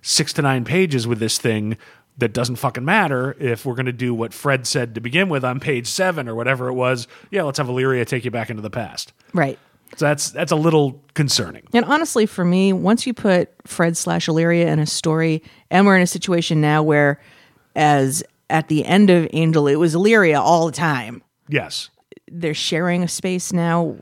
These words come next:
Speaker 2: That seems new.
Speaker 1: Yeah, uh, look, I'm not gonna bullshit. One thing I'm very encouraged about, and we talked about this with, uh, Buffy season eleven, issue one, three or four weeks ago,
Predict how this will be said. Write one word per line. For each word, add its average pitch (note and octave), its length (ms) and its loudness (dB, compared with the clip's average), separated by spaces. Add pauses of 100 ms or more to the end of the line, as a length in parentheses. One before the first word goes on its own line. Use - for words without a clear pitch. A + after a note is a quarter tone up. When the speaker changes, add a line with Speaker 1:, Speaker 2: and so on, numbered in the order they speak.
(120)
Speaker 2:
That D#3+ 240 -4
seems D#3 340 -2
new. E3+ 520 2 (120)
Speaker 1:
Yeah, D3+ 500 2
uh, C#3 240 -4
look, C3+ 260 -6
I'm D#3 100 -2
not B2+ 160 -2
gonna A2 160 -8
bullshit. G#2 580 -8 (140)
One G#3+ 220 2
thing G3+ 180 0
I'm D3 320 -4 (320)
very D#3+ 400 2
encouraged C#3 460 0
about, A2+ 360 -4
and C3+ 80 -10
we A#2 80 -6
talked A#2+ 220 -2
about A2+ 220 -4
this A2 200 -6
with, G#2 280 -4
uh, G2 300 -8 (280)
Buffy A#2 460 -4
season A#2 380 -6
eleven, G#2 600 -8 (160)
issue F#3 360 -2
one, B2 560 -4
three C#3 140 -4
or B2 40 -2
four C3 180 -4
weeks E3 220 -4
ago, A#2+ 400 -4